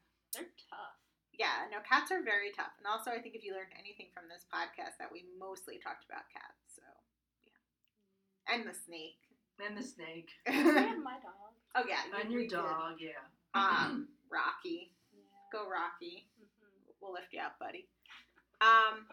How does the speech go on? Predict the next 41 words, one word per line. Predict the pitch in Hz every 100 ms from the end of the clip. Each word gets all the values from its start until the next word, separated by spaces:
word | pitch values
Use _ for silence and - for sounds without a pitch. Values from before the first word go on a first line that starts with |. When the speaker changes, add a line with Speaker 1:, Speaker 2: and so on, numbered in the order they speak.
| - _ _ _ _
Speaker 2:
okay, | - 285 339 254
you |
wanna | 214 208 220
repeat | 226 190 185
your | 233
question | 180 170 208
again? | 220 226
'Cause | 214
I | 190
don't | 170 123
remember | 143 175
it | 156
at | -
this | - -
point. | 190 190
Speaker 1:
Yeah, | 196 -
I'm | 185 277
gonna | 370
take | 359 247 196
out | 185
the | - -
part | 165
about | 160 156
the | 151 151
animal | 160 165 165 -
thing. | 147 156 _
So, | -
like, | 190 190 _ _ _
who | - 277
do | 349
you | 294 254 - 170
want | 180 170 - _
on | 170 175
your | 175 170
grant | - 170 170
writing | 170 160 156 -
team? | - 202 190 _ _ _ _ _ _ _ _ _ _ _ _ _ _ _ _ _ _ _ _ _ _ _ _ _ _ _ _ _ _ _ _ _ _ 190
Speaker 2:
You |
wanna | 190 185
go | 202
first? | 233 285 -